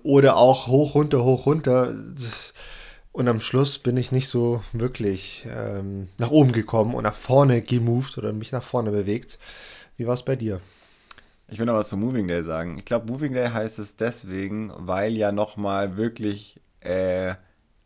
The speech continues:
Speaker 2: im Feld Bewegung passiert. Und zwar vor allem, weil es heute ja, wie gestern schon angekündigt, darum ging, den Cut zu schaffen. Denn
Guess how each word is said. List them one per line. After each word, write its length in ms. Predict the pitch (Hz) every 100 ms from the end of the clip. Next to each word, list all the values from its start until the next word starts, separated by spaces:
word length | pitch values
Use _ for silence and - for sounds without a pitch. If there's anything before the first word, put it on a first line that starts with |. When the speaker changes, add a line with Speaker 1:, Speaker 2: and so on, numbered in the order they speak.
| _ -
Speaker 2:
im 260 | 110 117
Feld 380 | 113 107 117 123
Bewegung 460 | 110 98 131 139 120
passiert. 460 | 113 - 120 135
Und 140 | - 98
zwar 220 | - 101
vor 220 | - 95
allem, 260 | 110 127 117
weil 180 | 104 107
es 160 | -
heute 280 | 110 117 120
ja, 260 | 110 110 101
wie 80 | 101
gestern 320 | 110 - 107
schon 140 | -
angekündigt, 280 | 107 117 104
darum 240 | 101 98
ging, 160 | 104 117
den 200 | 107 98
Cut 260 | - 143 -
zu 100 | 101
schaffen. 380 | 95 90 92
Denn 380 | 90 98 123 143